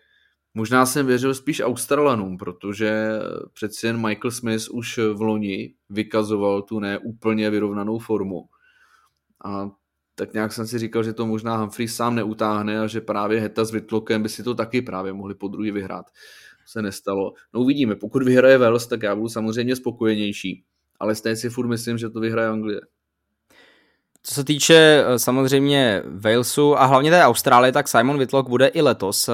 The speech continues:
Speaker 2: parťákem Damona Hetty. No a to, co jste si určitě mohli přene-, přečíst, eh, na našich sociálních sítích, je fakt,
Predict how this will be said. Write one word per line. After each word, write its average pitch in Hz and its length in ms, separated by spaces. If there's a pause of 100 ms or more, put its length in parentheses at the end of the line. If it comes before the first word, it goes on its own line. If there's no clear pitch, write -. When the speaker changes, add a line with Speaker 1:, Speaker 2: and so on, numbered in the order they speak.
(120)
Speaker 2:
parťákem 113 540
Damona 127 300
Hetty. 143 300 (380)
No 175 180
a 196 180
to, 165 140
co 170 120
jste - 160
si - 120
určitě 156 340
mohli 156 240
přene-, 143 300
přečíst, 147 520
eh, 135 140
na 127 80
našich 135 460
sociálních 135 580
sítích, 135 360
je 175 100
fakt, 160 320